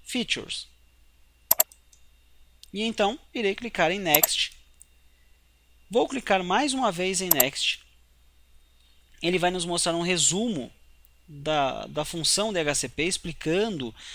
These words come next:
o objetivo, né, dessa função. Vou clicar em Next mais uma vez. E aqui eu tenho um resumo de toda a configuração que foi feita. E então eu vou clicar em Install para finalizar a instalação do serviço.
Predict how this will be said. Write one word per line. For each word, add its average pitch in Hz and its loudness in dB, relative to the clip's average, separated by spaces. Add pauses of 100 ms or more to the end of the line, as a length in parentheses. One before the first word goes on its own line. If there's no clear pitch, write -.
(140)
o 156 -6
objetivo, 139 0
né, 127 -6
dessa 127 -6
função. 190 -2 (680)
Vou 165 -10
clicar 151 -6
em 135 -4
Next 131 4
mais 123 -6
uma 170 -4
vez. 170 -2 (640)
E 277 -2
aqui 277 -2
eu 294 0
tenho 254 0
um 240 -8 (340)
resumo 202 -2
de 180 -8
toda 247 0
a - -10
configuração 170 -4
que - -14
foi 208 -4
feita. 220 0 (540)
E 208 -6
então 196 -4
eu 196 -4
vou 185 -8
clicar 160 -2
em 170 -6
Install 170 -2
para 170 -2 (140)
finalizar 202 -4
a 156 -6
instalação 156 -4
do 151 -16
serviço. - -2